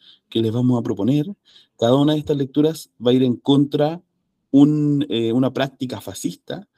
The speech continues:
eh, que nosotros, eh, seleccionamos y les vamos a finalmente direccionar, ¿cierto?, en esas líneas de esas prácticas para que reflexionemos. Y bueno, yo soy Sebastián Santander, me acompaña Grace,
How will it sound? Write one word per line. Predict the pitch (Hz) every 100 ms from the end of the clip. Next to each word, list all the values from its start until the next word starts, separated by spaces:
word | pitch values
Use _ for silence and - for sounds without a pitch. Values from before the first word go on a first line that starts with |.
| _ _ _ -
eh, | 104 101
que | 107 107 107
nosotros, | 104 107 117 131 127 127 -
eh, | 110
seleccionamos | 107 110 104 110 113 123
y |
les | 117
vamos | 110 117 117 110
a | 107 104 110 - -
finalmente | 113 117 117 113 110
direccionar, | 110 104 104 107 147 - _
¿cierto?, | 151 147 147
en |
esas | 147 147
líneas | 139 156 160 151
de | 131 143
esas | 147 - _ -
prácticas | 160 160 165 175
para | 147 139
que | 131 123
reflexionemos. | 127 135 127 147 170 208 247 _ - -
Y | 113 110
bueno, | 147 113 107 _ _ _
yo | 98 107 107
soy | 101
Sebastián | 98 92 - 95 92
Santander, | 90 95 104 139 165
me | 135
acompaña | 98 92 92 95 92 _ _ _ _ -
Grace, | 101 98 95 - - -